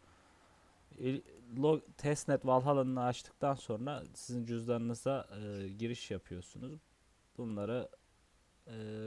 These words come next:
onay veriyorsunuz diyeyim. Daha sonra MetaMask'ınızı tekrar açıyorsunuz arkadaşlar. Jetonu ekle. Tamam.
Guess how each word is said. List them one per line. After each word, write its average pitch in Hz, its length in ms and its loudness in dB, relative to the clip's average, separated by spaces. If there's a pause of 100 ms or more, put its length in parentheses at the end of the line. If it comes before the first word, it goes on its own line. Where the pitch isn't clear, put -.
(320)
onay 135 360 4
veriyorsunuz 90 680 -4
diyeyim. 104 300 -4 (920)
Daha 135 180 4
sonra 117 320 2
MetaMask'ınızı 113 720 -2
tekrar 123 340 0
açıyorsunuz 92 540 -6
arkadaşlar. 98 680 -4 (480)
Jetonu 107 480 -6
ekle. 107 460 -4 (920)
Tamam. 90 260 -14